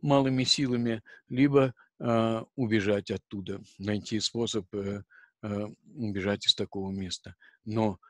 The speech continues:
неожиданное падение не, невоз-, э, нет возможности совершить неожиданное падение на такое место. <coughs> Посмотрим, что,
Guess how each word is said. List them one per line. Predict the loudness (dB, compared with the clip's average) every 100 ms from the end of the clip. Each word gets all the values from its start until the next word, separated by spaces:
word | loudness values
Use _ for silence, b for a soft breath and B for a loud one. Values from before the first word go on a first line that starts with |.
| _
неожиданное | -2 0 0 -4 -4 -4
падение | -4 -2 -2 -2 -4
не, | -4 -6 _ b _
невоз-, | -4 2 2 0 -6
э, | -4 -4
нет | -2 -4 -2
возможности | -2 -2 -6 -6 -6
совершить | -6 -6 -8 -8
неожиданное | -8 -8 -8 -8 -6 -8
падение | -8 -6 -6 -6
на | -8
такое | -10 -10 -10
место. | -12 -14 -16 -20 _ _ _ _ _ _ _ _ _ -14
<coughs> | -6 -6 -6 -16 -14 -12 -14 _ _ _ 8 10 10 6 _ 6 8 6 6
Посмотрим, | 2 2 2 2 2 2
что, | 6 6